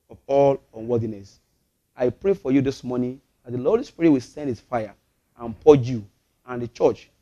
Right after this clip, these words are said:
and even the world and even Nigeria in the name of Jesus. Shall we pray? Our Father, once again, we thank you. We appreciate you for what you have done. Be thou exalted in Jesus' name. I pray, Lord, let your mercy speak for us.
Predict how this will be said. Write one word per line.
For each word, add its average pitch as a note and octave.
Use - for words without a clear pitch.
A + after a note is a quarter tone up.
and B2
even E3
the B2+
world A#2
and A#2
even C#3+
Nigeria A2
in A#2
the A2
name A2+
of G#2+
Jesus. A2
Shall A#2
we A#2+
pray? G#2
Our C#3+
Father, D#3+
once D#3
again, C3
we A#2
thank A#2+
you. G2
We G#2+
appreciate A#2
you D#3
for A#2+
what B2+
you B2
have G#2
done. G2+
Be C3+
thou C3
exalted A#2
in A2
Jesus' G2+
name. G2+
I A2+
pray, A#2+
Lord, D3+
let G3
your C#3
mercy C3+
speak -
for A2
us. -